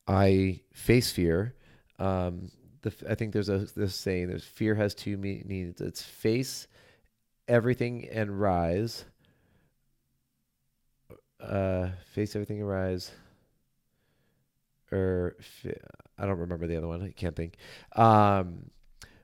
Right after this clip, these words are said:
but that's basically how I go, is I face everything and rise. So I don't, it doesn't matter what the other one is, because that's the only one that should matter. Because it's either you run the opposite way or you run towards what you want in your life. And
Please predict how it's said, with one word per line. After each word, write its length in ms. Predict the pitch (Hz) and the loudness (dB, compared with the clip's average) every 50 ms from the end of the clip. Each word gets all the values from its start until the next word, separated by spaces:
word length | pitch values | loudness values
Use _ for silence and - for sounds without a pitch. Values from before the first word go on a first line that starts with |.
| _ - | _ -4
but 240 | 127 107 120 110 - | 4 6 6 8 10
that's 240 | 120 117 117 - - | 10 8 8 8 6
basically 280 | 120 113 107 110 107 | 6 6 6 6 6
how 140 | 104 107 104 | 6 8 6
I 60 | 101 | 6
go, 180 | 101 139 139 120 | 6 6 6 6
is 80 | 98 | 4
I 80 | 90 87 | 4 2
face 300 | 90 - 107 101 92 - | 2 2 2 2 2 2
everything 320 | 90 92 101 95 95 92 | 2 0 0 0 0 -2
and 120 | 95 95 95 | -2 -2 -2
rise. 300 | 107 117 107 - - - | -2 -2 -2 -4 -4 -6
So 140 | - 92 92 | -4 -2 -2
I 20 | |
don't, 160 | 92 90 87 | 0 0 -2
it 60 | 90 | 2
doesn't 180 | 87 110 104 110 | 2 4 4 4
matter 220 | 104 113 123 117 | 4 4 2 2
what 120 | 101 95 - | 2 0 0
the 100 | - 110 | 0 0
other 100 | 87 90 | 0 0
one 160 | 90 92 92 | -2 -2 0
is, 180 | 101 117 120 - | -2 -2 -4 -4
because 280 | - 92 - 110 92 | -8 -8 -6 -4 -2
that's 180 | 98 95 - - | -2 -4 -4 -4
the 60 | 92 | -4
only 120 | 92 95 | -4 -2
one 120 | 92 92 90 | -4 -4 -6
that 100 | 87 - | -6 -6
should 160 | - - 82 | -6 -8 -6
matter. 380 | 87 85 78 73 - - 92 - - - - - _ _ - | -6 -6 -6 -6 -6 -8 -10 -12 -16 -20 -20 -20 _ _ -4
Because 300 | - 110 - 113 104 101 | -4 -2 2 2 2 2
it's 160 | 101 - - | 2 0 0
either 160 | 110 101 104 | 2 2 2
you 160 | 101 101 101 | 2 2 4
run 160 | 98 110 110 110 | 4 4 4 6
the 80 | 110 | 6
opposite 380 | 104 95 95 - 92 - 95 69 | 6 6 6 4 4 2 2 0
way 380 | 73 98 107 117 120 131 135 | 4 4 6 6 6 4 4
or 180 | - - 104 101 | 2 2 0 2
you 140 | 98 98 98 | 2 2 2
run 260 | 95 98 92 95 95 | 2 2 0 0 -2
towards 520 | - - 95 95 92 92 90 - - - - - | -4 -2 0 2 2 2 0 -2 -8 -12 -12 -12
what 380 | - 92 95 92 82 - - - | -4 0 2 2 2 0 -4 -10
you 220 | - 98 95 92 | -8 -4 -4 -2
want 240 | 87 87 85 - - | 0 0 -2 -2 -4
in 40 | 76 | -4
your 140 | 80 82 | -2 -2
life. 320 | 80 78 71 - - - _ - - - - - - - _ _ - | -2 -2 -4 -6 -10 -12 _ -20 -20 -20 -20 -20 -20 -20 _ _ -2
And 720 | - 107 101 98 95 95 92 90 87 87 87 - - - | 0 2 4 4 4 2 2 0 -2 -6 -10 -12 -14 -18